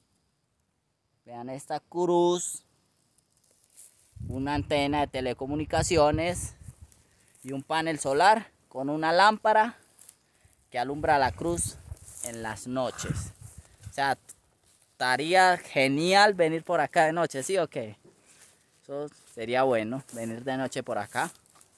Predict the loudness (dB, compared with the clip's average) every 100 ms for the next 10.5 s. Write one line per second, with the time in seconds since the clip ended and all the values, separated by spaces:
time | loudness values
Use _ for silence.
0 | -20 -20 -20 -20 _ _ _ _ _ _
1 | _ -20 _ _ -12 -10 -8 -4 -4 -4
2 | -10 -6 -4 -4 -6 -14 -20 _ -20 _
3 | -20 -20 -20 -20 _ _ -10 -4 -2 -2
4 | -4 -10 -6 -8 -8 -10 -10 -8 -8 -6
5 | -6 -4 -6 -8 -20 -20 _ _ _ _
6 | _ _ _ _ _ _ _ _ _ _
7 | _ _ _ _ _ -20 -20 -20 -18 -14
8 | -2 0 0 -2 -6 -4 2 2 2 2
9 | 2 4 2 2 4 4 2 0 -2 0
10 | 2 2 2 -2 -2